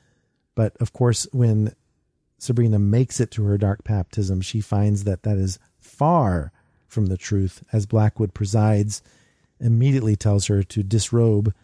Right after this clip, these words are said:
She's cho-, chosen this great white wedding dress that turns black in a very magnificent fashion, and then she ends up in her slip for the final ceremony. And you immediately get the sense that this is not really about free will,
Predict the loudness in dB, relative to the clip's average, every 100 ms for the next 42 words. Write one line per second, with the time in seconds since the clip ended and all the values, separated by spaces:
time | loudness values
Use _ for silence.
0 | _ -4 -2 -2 -2 0 0 0 0 2
1 | 2 0 0 0 0 _ -2 0 0 0
2 | 2 2 2 0 0 -6 -2 -2 0 0
3 | 0 0 0 -4 -2 0 0 0 0 -2
4 | -2 -8 -2 0 0 0 -4 -6 -16 _
5 | _ _ -6 0 2 2 2 2 2 0
6 | 0 0 -2 2 2 2 -4 _ _ _
7 | _ _ _ _ _ -2 -2 0 0 0
8 | -2 -2 0 -2 -2 -4 -2 0 0 2
9 | 2 0 -2 -4 -6 -6 -6 -2 -2 -4
10 | -6 -2 0 0 0 -2 0 0 0 0
11 | 2 2 2 0 -2 -4 -2 0 0 2
12 | -2 -6